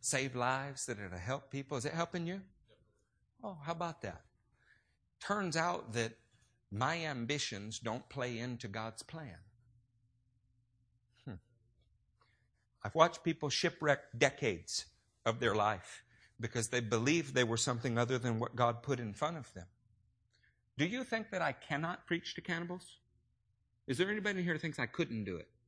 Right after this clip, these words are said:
But that doesn't have anything to do with anything, does it? What did he put in front of me to do? Proverbs sixteen two. Can you put that on the screen?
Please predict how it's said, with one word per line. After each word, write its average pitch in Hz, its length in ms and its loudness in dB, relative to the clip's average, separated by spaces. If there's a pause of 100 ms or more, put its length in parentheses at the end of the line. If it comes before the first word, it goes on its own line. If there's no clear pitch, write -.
(1500)
But 127 120 -4
that 151 180 0
doesn't 156 240 -2
have 151 140 -2
anything 151 380 2
to 143 80 0
do 190 180 4
with 123 160 -2
anything, 92 440 -4
does 104 200 -4
it? 85 120 -12 (800)
What 156 200 2
did 160 120 2
he 151 60 2
put 156 200 0
in 139 140 0
front 147 240 -2
of 135 120 -8
me 135 140 2
to - 160 -6
do? 101 180 -2 (2250)
Proverbs 220 380 12
sixteen 208 480 6
two. 170 300 6
Can 165 200 4
you 175 80 2
put 220 180 2
that 208 160 6
on 202 140 0
the 190 40 -2
screen? 208 460 2